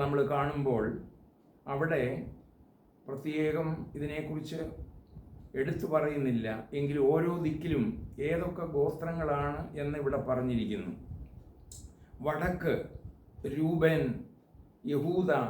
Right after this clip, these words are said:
ലേവി. കിഴക്ക് യോ-, യോസെഫ്, ബെന്യാമിൻ, ദാൻ. തെക്ക്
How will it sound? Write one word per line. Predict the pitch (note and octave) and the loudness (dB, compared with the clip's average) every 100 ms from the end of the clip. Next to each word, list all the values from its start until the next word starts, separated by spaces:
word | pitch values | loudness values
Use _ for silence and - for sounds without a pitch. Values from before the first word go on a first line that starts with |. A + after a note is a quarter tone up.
| - B2+ | -2 -4
ലേവി. | C#3+ D#3 C3+ G#2+ - - - - - - - - - - - | 0 2 2 2 -2 -10 -10 -12 -12 -20 -18 -16 -14 -16 -4
കിഴക്ക് | D#3+ E3+ F3+ E3 A#2+ - - - - D3 | 0 2 0 0 -2 -2 -10 -18 -12 -4
യോ-, | D3 D#3 - - - - - C#3 | 0 -2 -4 -12 -20 -20 -12 0
യോസെഫ്, | C#3+ E3 - D3+ B2+ - - C#3+ | 2 2 2 2 2 0 -4 0
ബെന്യാമിൻ, | C#3+ D#3 D#3+ D#3+ D#3+ E3 - C3+ | 2 2 0 0 0 -2 -6 -4
ദാൻ. | C#3 C3 F#2+ F2+ - - - - - - | 0 0 -2 -4 -12 -16 -20 -20 -20 -6
തെക്ക് | D#3+ - F#3 | -4 -4 -4